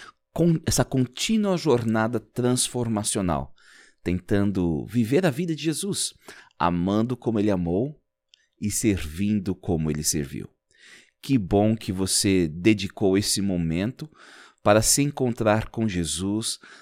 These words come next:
na palavra de Deus. Nós estamos na quinta semana da nossa jornada pelo Evangelho de Lucas. E eu consigo ver Deus falando ao meu coração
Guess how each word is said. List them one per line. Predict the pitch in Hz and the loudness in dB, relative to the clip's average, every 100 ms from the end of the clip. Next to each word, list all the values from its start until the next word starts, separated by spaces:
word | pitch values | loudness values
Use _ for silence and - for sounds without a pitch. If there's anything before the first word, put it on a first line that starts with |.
| _ | _
na | 92 98 | -6 -6
palavra | - 95 80 85 92 90 90 | -2 -2 0 2 2 0 -4
de | 80 87 | -4 -10
Deus. | 78 82 82 65 - - - _ _ - - - _ | -2 0 0 -4 -10 -10 -10 _ _ -20 -20 -20 _
Nós | 92 95 | 0 2
estamos | 90 - 95 87 | 0 0 -2 -2
na | 90 | -4
quinta | - _ - 139 147 - 123 | -6 _ -6 -4 -4 -4 -2
semana | - - 104 95 104 107 104 90 | 0 0 0 0 0 0 0 0
da | 90 | 0
nossa | 95 98 - 92 | 0 -2 -2 -4
jornada | 85 104 98 - 90 92 98 92 85 71 - - _ | -2 -2 -2 -2 -2 0 -2 -2 -4 -8 -14 -20 _
pelo | 110 104 | 0 2
Evangelho | 98 101 87 80 95 95 | 2 0 0 2 2 2
de | 87 85 | -2 -2
Lucas. | 90 82 - - - - _ - - - _ _ | -2 -4 -8 -10 -12 -14 _ -20 -20 -20 _ _
E | 101 | 2
eu | 110 | 2
consigo | 120 113 - 110 107 | 2 0 2 2 0
ver | 92 98 104 95 | -2 2 0 0
Deus | 95 101 107 - | 0 2 2 0
falando | - 92 92 98 92 | 0 0 2 0 0
ao | 85 | 0
meu | 87 98 113 | 2 2 2
coração | - 90 85 - 117 107 | 0 -2 0 0 0 -2